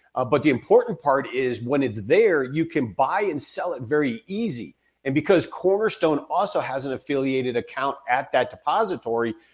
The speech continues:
we can literally transfer the assets right into our account and wire funds to you fairly quick.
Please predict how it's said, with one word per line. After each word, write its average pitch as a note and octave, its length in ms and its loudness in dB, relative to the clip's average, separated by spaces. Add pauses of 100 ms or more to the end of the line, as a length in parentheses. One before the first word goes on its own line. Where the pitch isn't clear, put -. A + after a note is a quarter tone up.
(180)
we F3 160 4
can A3 160 2
literally F#3 300 4
transfer E3 560 -4
the C#3 180 0
assets C3+ 400 -2
right C#3+ 180 0
into E3 220 0
our C#3+ 140 4
account C#3 440 -4 (220)
and B2+ 220 -2
wire D#3 260 6
funds D#3+ 360 2
to - 160 -8
you G#2+ 140 -4
fairly D3 360 -4
quick. - 440 -8